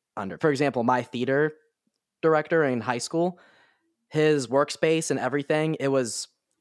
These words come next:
all over the place, but he always knew where everything was, and he worked hard and got his job done. I guess people can pull it off. Maybe it could have been pulled off more efficiently.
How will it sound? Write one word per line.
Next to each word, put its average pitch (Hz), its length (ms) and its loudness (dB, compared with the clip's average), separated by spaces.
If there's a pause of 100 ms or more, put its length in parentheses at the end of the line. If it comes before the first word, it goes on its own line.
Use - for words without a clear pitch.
all 165 240 6
over 165 200 4
the 120 80 -4
place, 101 300 -8
but - 140 -10
he 156 240 -2
always 165 260 4
knew 131 120 2
where 117 100 0
everything 110 400 -4
was, 98 500 -6 (520)
and 104 340 -6
he 131 640 -4 (760)
worked 143 300 0
hard 147 220 2
and 113 100 -4
got 127 200 2
his 113 100 -6
job 110 380 -2
done. 90 340 -4 (1900)
I 151 140 2
guess 160 540 -2 (1080)
people 170 320 0
can 143 220 0
pull 147 300 4
it 117 60 2
off. 151 400 0 (220)
Maybe 143 540 0 (240)
it 123 160 -6
could 135 100 -2
have 120 60 -4
been 113 140 -4
pulled 117 240 -4
off 113 180 -2
more 92 180 -12
efficiently. 220 720 -8